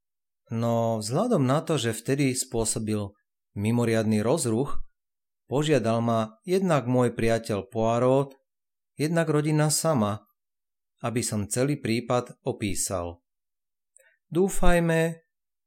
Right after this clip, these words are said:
že tak konečne umlčíme senzačné chýry, ktoré o ňom dosiaľ kolujú. Najprv sa v krátkosti zmienim o okolnostiach,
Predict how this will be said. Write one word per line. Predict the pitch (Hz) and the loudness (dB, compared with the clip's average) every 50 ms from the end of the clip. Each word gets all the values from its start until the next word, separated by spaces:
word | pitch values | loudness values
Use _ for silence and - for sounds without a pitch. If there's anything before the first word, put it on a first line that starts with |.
| - | -8
že | - 107 113 110 | -6 -4 -4 -2
tak | 127 120 - - - | -4 -6 -6 -4 0
konečne | 185 190 170 147 131 127 - - 123 117 120 | 0 2 2 2 2 0 -2 -2 -2 -2 0
umlčíme | 135 135 135 135 127 131 - - 131 127 127 127 123 127 127 - - | 0 2 2 2 2 0 0 0 0 2 2 2 0 0 -2 -4 -4
senzačné | 139 - - 175 175 160 170 170 - - 175 165 151 | -4 -2 -2 0 0 -2 -2 -2 -2 0 0 -2 -2
chýry, | 151 - 170 160 143 131 117 117 117 120 120 - - _ _ _ _ _ | -2 -4 -2 0 2 2 2 2 0 -2 -4 -10 -20 _ _ _ _ _
ktoré | - - - - 117 113 110 110 110 113 117 | -20 -10 -4 -2 0 2 2 2 0 0 0
o | 120 120 | -2 -2
ňom | 117 117 117 117 117 117 117 - - - | 0 0 0 0 0 -2 -4 -8 -14 -10
dosiaľ | 123 113 123 123 - 143 139 135 127 | -6 -4 -4 -2 -2 -2 -2 -2 -2
kolujú. | 131 - 117 107 101 92 90 90 85 82 82 - _ _ _ _ _ _ _ _ _ _ _ _ _ _ _ _ _ _ _ _ _ _ _ _ _ _ _ | -2 -2 -2 -2 -2 -2 -4 -6 -8 -10 -12 -16 _ _ _ _ _ _ _ _ _ _ _ _ _ _ _ _ _ _ _ _ _ _ _ _ _ _ _
Najprv | - 135 160 165 165 143 117 | -2 -2 -2 0 0 0 0
sa | - - 104 | 0 0 -2
v | 98 - | -6 -8
krátkosti | - 107 110 123 131 - - 147 131 127 - - 143 135 | -6 -4 -4 -4 -4 -4 -2 -4 -4 -4 -4 -4 -4 -2
zmienim | 131 117 117 131 131 147 165 165 156 127 110 | -2 0 0 0 0 2 2 2 2 2 2
o | 107 113 131 147 | 2 2 2 0
okolnostiach, | 147 - 151 143 143 147 143 143 - - - 156 151 147 147 - | 0 2 2 4 4 2 2 0 -2 -2 0 0 0 0 0 0